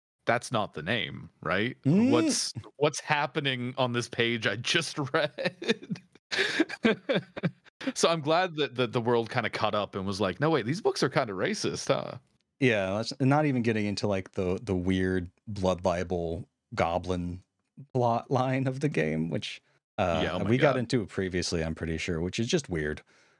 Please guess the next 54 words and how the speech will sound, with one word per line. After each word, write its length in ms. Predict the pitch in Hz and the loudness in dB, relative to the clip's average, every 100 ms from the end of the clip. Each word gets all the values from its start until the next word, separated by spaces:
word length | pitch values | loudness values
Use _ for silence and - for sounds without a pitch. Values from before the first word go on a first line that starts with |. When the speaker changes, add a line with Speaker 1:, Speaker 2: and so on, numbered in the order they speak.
| _ | _
Speaker 1:
Yeah, 120 | - 104 | -4 -2
why'd 260 | 92 - | 0 -2
you, 80 | 185 - | -4 -2
why'd 180 | 143 180 | -2 0
you 60 | |
write 200 | 127 170 - | -2 -2 -4
that, 240 | 143 - - | -8 -10 0
Speaker 2:
<laughs> 160 | 135 127 | 2 4
Speaker 1:
guys? 380 | 110 - 151 117 | 2 -2 -2 0
What 100 | 135 | 0
are 40 | |
we, 260 | 160 160 156 | -2 -2 -2
uh, 300 | 160 180 175 165 | -2 -4 -6 -8
what's 100 | 175 | -6
going 140 | - 156 | 0 0
on 120 | 220 | 0
here? 140 | - - - | -4 -10 -6
Speaker 2:
I, 60 | 143 | -4
I 60 | 143 | -2
feel 160 | 311 | 2
like 160 | 330 294 | 2 4
another 260 | 185 165 180 | 2 2 0
thing 220 | 165 151 | 0 2
I 80 | 135 | 2
wanted 300 | 127 123 117 | 2 0 0
to 60 | |
s-, 140 | 107 - - - | -2 -4 -8 -6
say, 360 | - 101 95 95 | 0 2 2 -2
I 100 | 87 | -4
can't 220 | - 226 | -2 0
remember 340 | 143 131 123 | 0 2 2
if 100 | 104 | 4
I've 120 | 98 - | 2 0
talked 260 | 92 90 | -2 -2
about 220 | 85 87 | -4 -4
this 180 | - 85 | -4 -4
or 80 | 87 | -2
not, 300 | 82 78 - - _ _ | -2 -2 -6 -12 _ _
but 80 | 127 | 0
as 120 | 139 | 2
somebody 500 | 226 220 180 147 113 - _ - | 2 2 4 2 2 -4 _ -2
who 240 | - 123 | 4 4
at 100 | 110 | 4
one 280 | 104 104 101 | 2 2 0
point 380 | - 101 82 - | -4 -4 -4 -4
as 140 | 95 | -4
a 60 | 85 | -2
child 580 | - 85 85 78 78 - _ - | -2 0 0 -2 -6 -12 _ -8
was 460 | 87 90 92 92 | 0 2 2 0
into 240 | 95 90 87 | 0 0 0
Harry 280 | 90 90 90 | 2 0 0
Potter, 540 | - 90 92 92 95 - _ _ _ _ - | 0 0 0 -2 -4 -12 _ _ _ _ 0
this 200 | 139 - | 0 0
game 560 | - 185 202 180 131 | 0 2 2 0 0